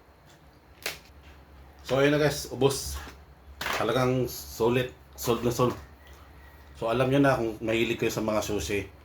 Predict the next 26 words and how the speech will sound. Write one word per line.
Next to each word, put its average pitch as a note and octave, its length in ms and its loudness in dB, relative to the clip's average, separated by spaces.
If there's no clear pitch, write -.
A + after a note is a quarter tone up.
pumunta G#2+ 320 -2
lang A2 160 0
kayo A2 160 -2
sa A2+ 160 -4
may, A2 240 2
ano, A#2 240 -2
malapit G#2+ 400 -2
sa A2+ 80 -4
Baclaran. A2 480 2
Mapadaan A2 560 -2
kayo A2+ 160 -2
ng A2 80 -4
Baclaran A2 480 0
Church, - 480 -6
nandun G2+ 240 -6
lang A2+ 160 0
yun G#2+ 80 -4
sa G#2 80 -2
gilid. G2 320 -2
Halagang A2+ 400 2
one B2 160 2
twenty B2+ 240 0
pesos B2+ 400 -4
lang B2 160 -2
pala B2 240 0
to. B2+ 220 -4